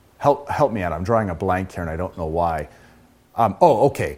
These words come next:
So, like, Mars and Ares would be two different gods from two different ages, but they're both the god of war.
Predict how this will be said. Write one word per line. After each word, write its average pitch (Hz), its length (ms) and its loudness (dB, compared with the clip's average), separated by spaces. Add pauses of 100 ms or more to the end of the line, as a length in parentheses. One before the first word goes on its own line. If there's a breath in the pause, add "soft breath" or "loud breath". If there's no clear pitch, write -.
(140 soft breath)
So, - 160 0
like, - 360 0
Mars 120 1000 4 (380)
and 101 180 -2 (160)
Ares 101 840 0 (220)
would 113 180 0
be 110 160 0
two - 280 0
different 139 380 2
gods 98 420 4
from 92 200 -6
two - 200 -4
different 120 380 -2
ages, 95 540 -4
but - 180 -6
they're 107 140 0
both 127 360 0
the 113 80 0
god 98 360 4
of 95 360 0 (1200)
war. 110 560 2